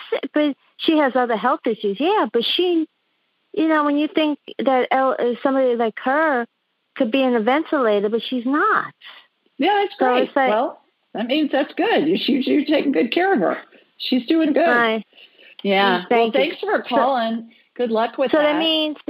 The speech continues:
Speaker 1: so that means I'm able to, if I, if I, because the test is supposed to come back hopefully by next week. So you believe that I have the antibodies, so I don't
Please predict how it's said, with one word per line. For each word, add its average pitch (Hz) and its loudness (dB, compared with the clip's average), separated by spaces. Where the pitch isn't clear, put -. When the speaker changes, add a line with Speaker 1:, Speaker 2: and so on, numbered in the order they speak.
Speaker 1:
so 277 2
that 277 0
means 269 -4
I'm 247 0
able 262 0
to, - -2
if 220 -2
I, 233 2
if 220 0
I, 233 2
because 226 -2
the 220 0
test 240 0
is - -20
supposed 220 -4
to - -20
come 208 2
back 208 2
hopefully 202 0
by 190 0
next 196 -2
week. 202 -2
So 202 2
you 214 2
believe 220 0
that 190 2
I 165 0
have 214 0
the 202 2
antibodies, 202 0
so 180 0
I 208 0
don't 220 0